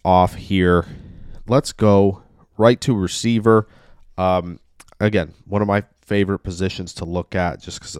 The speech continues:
I feel like there's so much to talk about at those positions. At least from my view, there's just a lot more I see. We'll go Xavier Worthy, actually, from Texas. We're gonna start there.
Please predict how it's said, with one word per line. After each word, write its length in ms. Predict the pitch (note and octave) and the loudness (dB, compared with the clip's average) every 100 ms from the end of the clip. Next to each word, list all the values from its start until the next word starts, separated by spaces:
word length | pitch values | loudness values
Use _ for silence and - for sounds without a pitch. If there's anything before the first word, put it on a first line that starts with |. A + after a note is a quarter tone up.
| - | -10
I 120 | F2+ | -12
feel 320 | _ G2 G2 | _ -6 -4
like 260 | F2+ F2+ - | -2 -4 -6
there's 320 | F2+ E2+ - _ _ _ _ - | -8 -8 -14 _ _ _ _ -16
so 320 | - - A2+ | -6 0 0
much 240 | A2 G#2 | 0 -4
to 100 | - | -6
talk 380 | F2 - F2 F#2 | -12 -6 -4 -4
about 360 | G2 F#2+ F#2+ - _ _ _ _ _ _ _ - - | -2 2 0 -2 _ _ _ _ _ _ _ -20 -10
at 200 | G2 - | -6 -4
those 360 | F#2+ G2 F#2 - _ _ _ _ - | -2 0 -2 -6 _ _ _ _ -12
positions. 800 | F#2 G2+ C3 - B2 A2+ - - | -6 0 0 0 -4 -4 -10 -8
At 100 | E2 | -4
least 320 | G#2+ G#2 - - | -4 -4 -10 -14
from 200 | - G2+ | -8 -4
my 160 | F#2 F2+ | -2 -2
view, 240 | F2+ G2+ | 0 0
there's 200 | F#2+ F#2 | 0 0
just 360 | - F2+ - - | -2 -6 -6 -8
a 60 | F2+ | -2
lot 180 | F2+ F2 | 0 0
more 180 | F2+ E2 | -2 -6
I 120 | D#2+ | -6
see. 440 | - - B2+ C#3+ _ _ _ _ - | -8 -4 -4 -4 _ _ _ _ -10
We'll 160 | G#2 | -6
go 160 | A2+ C#3+ | -2 -2
Xavier 400 | A#2 A#2+ C3+ D3 | 2 2 4 2
Worthy, 520 | G#2+ G#2 D3 - - _ - | 4 4 2 -2 -16 _ -8
actually, 360 | F2 - F2 E2 | -8 -6 -8 -8
from 180 | F#2+ | -10
Texas. 460 | F#2 G#2 G2 - - | -6 -2 -2 -4 -12
We're 60 | F#2 | -8
gonna 140 | F#2+ | -6
start 340 | - G#2+ D#2+ | 0 0 0
there. 360 | F2+ F#2+ G2 F#2+ | 0 2 2 0